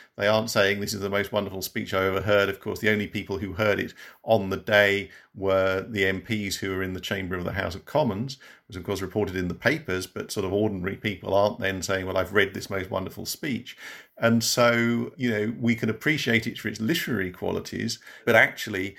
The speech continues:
looking for a sort of a huge reaction from the population, it's difficult to track that at all.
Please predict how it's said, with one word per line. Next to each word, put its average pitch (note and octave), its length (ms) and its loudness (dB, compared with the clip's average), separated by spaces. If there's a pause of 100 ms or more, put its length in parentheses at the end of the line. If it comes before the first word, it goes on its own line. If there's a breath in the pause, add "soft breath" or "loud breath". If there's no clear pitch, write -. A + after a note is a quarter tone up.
looking B2+ 460 2
for A2 160 -4
a G#2 40 2
sort G#2 200 -2
of - 0 -
a G2+ 80 -4
huge C3+ 380 0
reaction G#2+ 400 0
from G2+ 140 -4
the F2+ 60 -4
population, G2+ 880 -2
it's A2+ 200 -4
difficult A#2 420 -4
to G#2 280 -4
track A#2+ 300 -2
that G#2 120 2
at - 180 -14
all. B2+ 280 -4